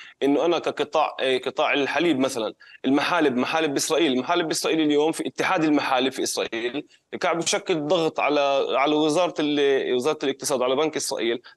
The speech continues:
على أساس يزيد لهم الفوائد اللي هم بياخدوها.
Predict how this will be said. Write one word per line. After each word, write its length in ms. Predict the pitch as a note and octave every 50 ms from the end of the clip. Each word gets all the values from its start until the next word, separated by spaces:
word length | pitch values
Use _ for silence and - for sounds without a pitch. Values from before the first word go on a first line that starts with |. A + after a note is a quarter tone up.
| _
على 80 | - C3
أساس 280 | C3 E3+ F3+ F3 -
يزيد 480 | - D3+ C#3+ C3+ C#3 F3+ A3 A3+ F#3+ G3
لهم 320 | G#3+ F#3+ E3+ F#3+ G#3 G#3
الفوائد 440 | F3 F3+ - - F#3+ G#3+ G#3+ G#3 F#3+
اللي 120 | G3+ G3 G#3
هم 160 | A3 G#3 F#3
بياخدوها. 500 | F3+ - F#3 F#3 A3 A#3 D#3 A#2+ G#2